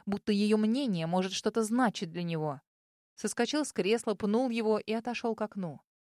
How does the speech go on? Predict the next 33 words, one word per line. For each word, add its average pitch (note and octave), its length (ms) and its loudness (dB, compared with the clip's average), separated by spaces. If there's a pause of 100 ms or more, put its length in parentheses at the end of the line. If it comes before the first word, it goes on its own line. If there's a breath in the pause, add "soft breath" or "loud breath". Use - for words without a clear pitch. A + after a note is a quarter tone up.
(260 soft breath)
Как A3+ 320 2
же F#3+ 180 2
он G#3+ 240 4
её F#3+ 320 4
ненавидит, F3+ 800 0
теперь G#3 300 4
ещё A3 340 2
сильнее, G#3+ 480 0
чем F#3+ 240 0
прежде. F3 520 0 (280 loud breath)
Как G3+ 220 2
же F#3 100 0
хочет, - 540 -4
чтобы E3+ 320 -4
все - 180 -2
мысли A#3+ 380 0
о E3+ 40 0
ней F3 160 -2
стёрлись G3 540 0
из E3 80 -4
его F#3 220 4
головы. G3+ 480 4 (180)
Но G#3+ 240 2
нет A3 420 0
никакой A#3 520 -2
возможности E3+ 640 -2
избавиться. C#3+ 640 -8 (480 soft breath)
Преследует G#3 760 2
днём A3 380 2
и - 20 2
ночью, G#3+ 500 2
сжигая F3+ 440 2
изнутри. E3 540 -6